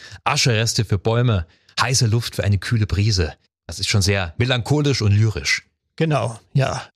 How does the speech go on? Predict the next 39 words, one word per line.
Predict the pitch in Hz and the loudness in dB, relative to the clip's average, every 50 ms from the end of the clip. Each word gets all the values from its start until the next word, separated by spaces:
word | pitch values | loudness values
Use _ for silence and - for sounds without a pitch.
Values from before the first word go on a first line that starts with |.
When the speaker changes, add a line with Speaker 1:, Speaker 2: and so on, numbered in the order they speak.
| - | -4
Speaker 1:
Okay, | 139 - - 123 82 - - | -2 0 0 0 0 -2 -2
wir | 82 98 104 | -2 0 0
sind | 127 160 160 | 2 0 0
im | - 160 | 0 0
Jahr | 143 139 139 | 0 0 2
neunzehnhundertfünfundsiebzig. | 139 147 160 - - 139 135 131 131 120 - - - - - 208 208 185 165 - 147 143 123 113 180 220 - - - - 208 240 233 - - - - - - - - | 0 0 0 2 2 2 2 2 0 -2 -2 -6 -6 -2 -2 0 0 -2 -2 0 0 2 2 2 0 -2 -2 -2 -2 -2 0 -2 0 -2 0 0 0 0 -2 -2 -2
Äh, | 165 165 160 151 | 0 2 2 0
damals | 139 151 147 160 170 160 123 | 0 0 0 0 0 0 2
war | 143 139 | 0 0
den | 131 131 | 2 2
Leuten | 120 120 127 147 - - 127 | 2 2 0 0 0 -2 -4
klar, | 110 - 113 110 113 123 127 131 120 - - - _ _ | -2 0 0 0 0 0 -2 -2 -4 -6 -10 -20 _ _
Pink | - - 117 104 - | -4 -2 -2 -2 -2
Floyd | - - 104 117 131 147 147 - - - - - - | -2 -2 0 0 0 0 0 0 -2 -2 -2 -4 -4
ist | - 117 - - | -4 -4 -2 -2
schon | - - 143 139 139 143 143 139 - - | 0 0 0 2 2 2 0 -2 -4 -6
eine | - 110 120 120 | -4 -2 -2 -2
phänomenale | 110 - - 117 120 113 110 104 104 101 104 95 | 0 0 0 0 0 2 2 2 0 0 0 0
Band. | - 98 87 78 | 0 0 0 0
Also | 76 78 | 0 0
selbst | 80 85 98 104 - - | 2 2 0 0 0 0
wenn | 107 98 | 0 2
man | 95 92 | 2 2
nichts | 104 135 - - | 2 0 0 0
mit | - 113 | 0 0
der | 107 104 | 0 2
Musik | 98 95 - 113 117 - | 2 2 2 0 -2 -2
anfangen | - 123 - - - 117 113 | -2 -4 -2 -2 -4 -4 -2
konnte, | - - 120 123 170 170 170 - - - - | -2 -2 0 0 0 -2 -2 -6 -14 -6 -4
man | 78 82 | 0 0
hat | 101 - - | 0 0 -2
gemerkt, | 107 87 92 113 165 - - - - - - - - - - - | -2 0 0 0 0 -2 -4 -10 -14 -14 -20 -20 -20 -20 -14 -6
sowas | - - 90 110 160 185 - - | -2 0 0 2 2 0 0 -2
gibt's | - 196 202 - - - - - - - _ | -2 -4 -2 -2 -2 -2 -2 -4 -6 -10 _
kein | - - 165 175 | -4 -2 -2 -2
zweites | - - 165 147 - 110 - | 0 0 0 0 0 -4 -4
Mal, | - 73 62 64 69 | -4 -4 -6 -6 -2
oder? | 78 95 123 170 214 | -2 0 0 2 2
Speaker 2:
Mhm. | 143 147 156 151 156 170 180 | 2 2 4 2 2 0 -2